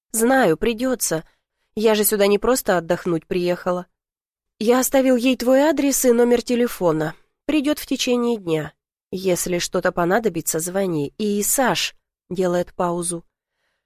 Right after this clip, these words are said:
Понимаю, сегодня ты хочешь быть с сыном, но...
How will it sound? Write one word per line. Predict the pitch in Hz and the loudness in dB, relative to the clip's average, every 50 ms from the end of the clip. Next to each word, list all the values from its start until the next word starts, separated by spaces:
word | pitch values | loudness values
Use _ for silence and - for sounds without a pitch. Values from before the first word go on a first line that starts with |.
| _ _ _ _ - | _ _ _ _ -4
Понимаю, | 220 220 240 262 285 311 302 254 | -2 0 2 2 2 2 2 2
сегодня | - 233 208 240 226 226 | 0 2 2 2 4 2
ты | 214 226 | 2 2
хочешь | 214 - 233 208 226 208 214 | 2 0 0 -2 -2 -4 -2
быть | 196 233 240 - | -2 -4 -2 -2
с | - | -2
сыном, | - - 302 302 277 240 196 196 196 202 | -2 0 0 2 2 4 4 4 4 4
но... | 208 202 202 196 196 190 | 4 4 4 4 2 0